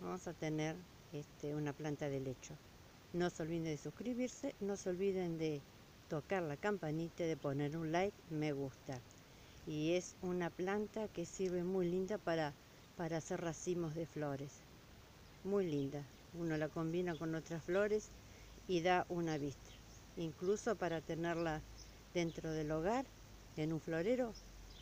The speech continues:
también es maravilloso. Bueno, espero que les haya gustado. Cualquier comentario me lo hacen saber.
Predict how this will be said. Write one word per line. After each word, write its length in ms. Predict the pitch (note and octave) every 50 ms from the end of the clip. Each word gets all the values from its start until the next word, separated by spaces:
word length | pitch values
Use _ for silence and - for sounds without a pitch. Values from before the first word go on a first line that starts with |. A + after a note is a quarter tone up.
| - - - -
también 400 | F#3 F3+ F3 F3 F#3 F#3+ F3+ E3+
es 120 | E3+ E3+
maravilloso. 600 | F3 E3 D#3+ D#3 D3+ D3 C#3+ C#3 - D#3 C#3+ - - - - - - - - -
Bueno, 240 | G#3 G#3 E3+ D3 D3+ - - -
espero 400 | F#3+ - - A3 G#3+ G3+ G3+ E3+
que 100 | - E3
les 240 | D#3+ E3+ E3+ E3+ G3
haya 60 | G3+
gustado. 560 | G#3 B3 A#3+ - - C#4 C4+ C4 C4 C4 C4 - - - - - - - - - - - -
Cualquier 340 | - F#3 F#3 - G3+ F#3 D#3
comentario 680 | - F#3 F3+ G3+ A#3+ C4+ C4+ - C4+ B3 A3+ A#3+ A#3+ A3+ - -
me 160 | G#3+ G#3 F#3
lo 100 | E3+ E3+
hacen 340 | D#3+ D#3+ D#3 - D#3+ D#3 D3+
saber. 360 | - D#3+ D3+ C#3+ D3 D3+